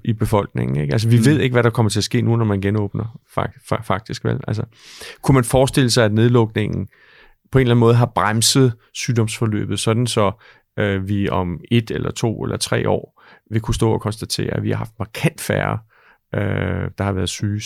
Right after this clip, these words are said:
Speaker 1: også selvom vi åbner op igen.
Speaker 2: Mm.
Speaker 1: Jeg tror nok, de fleste er enige om, at, øh, vi kan ikke køre med hård nedlukning, som, som, som vi gjorde i de første uger.
Speaker 2: Nej, nej, nej.
Speaker 1: Øh, i, i to eller tre år, uden at det, det bliver vanvittigt, øh,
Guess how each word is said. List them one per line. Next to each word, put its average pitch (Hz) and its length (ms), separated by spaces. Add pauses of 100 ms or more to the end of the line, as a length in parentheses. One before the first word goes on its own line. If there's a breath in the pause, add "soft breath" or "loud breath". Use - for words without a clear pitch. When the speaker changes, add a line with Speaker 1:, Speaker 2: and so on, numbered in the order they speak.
Speaker 1:
også 127 200
selvom 117 180
vi 113 60
åbner 98 260
op 98 120
igen. 95 280
Speaker 2:
Mm. 113 280 (420 loud breath)
Speaker 1:
Jeg - 80
tror 131 160
nok, 147 180
de 147 120
fleste 139 300
er 120 40
enige 120 380
om, 101 200
at, 95 300
øh, 101 200 (640)
vi 117 100
kan 120 140
ikke - 180
køre 120 200
med 107 100
hård 110 200
nedlukning, 101 580
som, 101 240 (180)
som, 92 180
som 101 180
vi 98 60
gjorde 95 240
i - 20
de 101 80
første 92 340
uger. 98 220 (160 loud breath)
Speaker 2:
Nej, 117 220
nej, 107 120
nej. 104 220
Speaker 1:
Øh, - 60
i, 113 240
i 117 40
to 107 260
eller 101 120
tre 107 300
år, 95 180
uden 98 160
at 95 140 (260)
det, - 220
det 101 120
bliver 95 200 (120)
vanvittigt, 110 600 (120)
øh, - 380